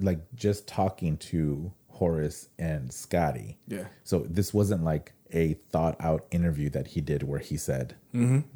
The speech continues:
Speaker 1: you know, "I'm not gonna do this because Republicans buy sneakers too."
Speaker 2: Yeah.
Speaker 1: Um,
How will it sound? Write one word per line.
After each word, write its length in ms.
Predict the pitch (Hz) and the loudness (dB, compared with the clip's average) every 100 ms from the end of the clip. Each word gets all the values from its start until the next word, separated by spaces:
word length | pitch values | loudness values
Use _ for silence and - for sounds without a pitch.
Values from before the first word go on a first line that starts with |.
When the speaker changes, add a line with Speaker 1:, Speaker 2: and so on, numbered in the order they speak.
| - | -8
Speaker 1:
you 60 | 151 | -2
know, 80 | 73 | 0
"I'm 80 | 69 | 2
not 180 | 73 73 | 0 0
gonna 160 | 78 | -2
do 140 | 71 76 | 0 0
this 180 | 71 | -2
because 320 | - 80 76 76 | -4 -6 -4 -4
Republicans 540 | - - 123 - 143 | -4 -4 -6 -4 -6
buy 140 | - - | -6 -8
sneakers 360 | - 131 - | -6 -6 -8
too." 180 | - - - _ | -6 -6 -6 _
Speaker 2:
Yeah. 180 | 101 80 - - - | -10 -10 -12 -20 -12
Speaker 1:
Um, 360 | - 82 78 78 | 0 2 2 0